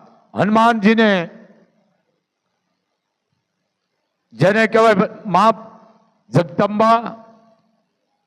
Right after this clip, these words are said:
વિષ્ણુ અવતાર, ખુદ રામ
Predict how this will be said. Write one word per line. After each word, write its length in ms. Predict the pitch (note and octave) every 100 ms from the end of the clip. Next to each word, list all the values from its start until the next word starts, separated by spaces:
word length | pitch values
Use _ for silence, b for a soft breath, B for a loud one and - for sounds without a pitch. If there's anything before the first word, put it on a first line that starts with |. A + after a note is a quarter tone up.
| _ _ _ _ _ _ _ -
વિષ્ણુ 380 | F#3 F#3 F3 G#3
અવતાર, 560 | G3 G#3 G3+ G3+ G3
ખુદ 300 | F3+ F3 F#3+
રામ 600 | E3+ E3 G3+ G3+ - -